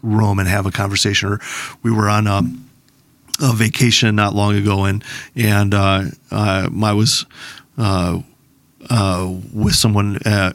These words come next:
else, and, and my wife was meeting us, and she was walking along a canal, and she walked by a homeless person,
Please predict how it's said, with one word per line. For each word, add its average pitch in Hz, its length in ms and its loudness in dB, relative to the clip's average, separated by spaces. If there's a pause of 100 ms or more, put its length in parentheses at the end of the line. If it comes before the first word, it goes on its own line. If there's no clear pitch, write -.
else, 101 300 0
and, 101 180 0
and 104 180 0
my 98 120 0
wife 101 320 0
was 101 180 0
meeting 107 340 2
us, 98 380 0
and 101 340 -2
she - 160 2
was 101 160 0
walking 101 360 -2
along 104 240 0
a 95 80 0
canal, 101 580 0 (320)
and 110 80 -6
she - 120 2
walked 101 280 -2
by 104 140 0
a 101 60 2
homeless 143 360 0
person, - 420 -4